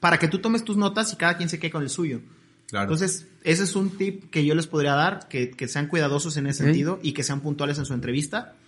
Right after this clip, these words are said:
Speaker 3: Ujú.
Speaker 1: y en la llamada telefónica, que fue lo que comentamos. Punto número dos,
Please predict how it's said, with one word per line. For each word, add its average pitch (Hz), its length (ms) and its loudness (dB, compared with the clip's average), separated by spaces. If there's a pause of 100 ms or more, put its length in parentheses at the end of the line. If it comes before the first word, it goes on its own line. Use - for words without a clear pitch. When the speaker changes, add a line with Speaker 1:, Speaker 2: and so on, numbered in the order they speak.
Speaker 3:
Ujú. 156 300 6
Speaker 1:
y 131 140 0
en 127 180 2
la 120 100 2
llamada 127 280 2
telefónica, 151 380 -4
que 127 60 -14
fue 135 140 -6
lo 135 80 -6
que 120 280 -8
comentamos. 113 600 -6 (520)
Punto 175 300 2
número 170 320 4
dos, 180 500 0